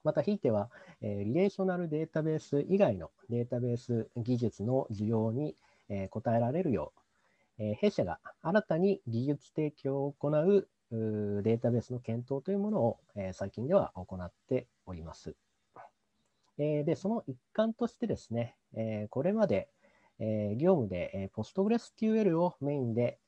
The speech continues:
扱ってきた、えー、私が、えー、時系列データベースで人気のデータベースの一つである、えー、インフラッ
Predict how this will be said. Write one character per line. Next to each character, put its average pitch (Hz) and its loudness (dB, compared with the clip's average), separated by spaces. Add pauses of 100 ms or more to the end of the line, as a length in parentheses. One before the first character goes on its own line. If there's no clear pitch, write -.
(120)
扱 110 -4
っ - -8
て - -10
き - -20
た、 104 -4
え 95 -8
ー、 - -6
私 95 -6
が、 143 2 (480)
え 92 -4
ー、 87 -8
時 110 -8
系 214 4
列 240 0
デ 240 -2
ー - -12
タ 226 -2
ベ 226 -2
ー 202 -2
ス - -12
で 139 0
人 117 -6
気 131 -2
の 151 0
デ 117 -2
ー - -12
タ 143 -2
ベ 127 0
ー - -6
ス 101 -10
の 82 -14
一 - -10
つ - -20
で 87 -8
あ 85 -8
る、 120 -6 (380)
え 92 -8
ー、 87 -10
イ 101 -6
ン 123 -4
フ 123 -12
ラ 139 2
ッ - -20